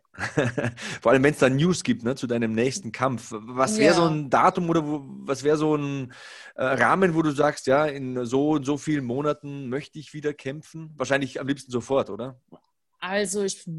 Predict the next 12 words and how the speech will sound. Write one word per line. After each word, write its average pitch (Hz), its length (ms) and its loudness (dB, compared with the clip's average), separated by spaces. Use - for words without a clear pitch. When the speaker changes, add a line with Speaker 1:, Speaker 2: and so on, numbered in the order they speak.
Speaker 2:
sag 202 320 4
jetzt 220 160 0
mal 190 100 0
allerspätestens 180 800 -4
Oktober. 151 520 -10
Speaker 1:
Okay, 90 320 -14
okay. 95 340 -20
Speaker 2:
Will 196 300 6
ich - 160 2
unbedingt 208 440 6
kämpfen, 190 840 0
ähm, 160 640 -4